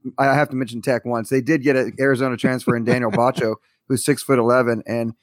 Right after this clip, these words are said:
Speaker 1: not much was expected, but he couldn't play. He couldn't play against and get playing time with those guys there, and, and he's thriving there. And that was, like, the fourth option,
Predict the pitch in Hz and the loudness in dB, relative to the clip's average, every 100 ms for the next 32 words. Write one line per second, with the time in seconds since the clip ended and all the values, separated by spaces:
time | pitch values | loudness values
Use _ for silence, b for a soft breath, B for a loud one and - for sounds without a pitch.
0 | _ - 156 147 156 139 123 - 202 175 | _ -2 0 2 0 -2 -4 -2 0 2
1 | 139 - 247 147 - 160 - 123 170 240 | 0 2 0 0 0 2 2 0 0 0
2 | 208 - 190 196 170 147 - _ _ _ | -2 0 2 4 2 -6 -12 _ _ _
3 | - 143 147 - - 175 180 156 143 131 | -4 -2 0 0 0 0 2 2 2 2
4 | 139 135 131 123 - 127 135 127 113 135 | 2 4 2 2 0 2 2 2 0 0
5 | 147 113 - - 127 120 120 _ _ - | 2 0 -6 -6 -4 -4 -8 _ _ -6
6 | 135 127 - 147 151 135 135 151 120 143 | -4 -2 0 2 2 2 2 2 2 2
7 | 170 127 123 - 110 - 135 117 135 151 | 0 -2 -2 -4 -8 -2 -2 0 -2 -2
8 | - 104 | -6 -8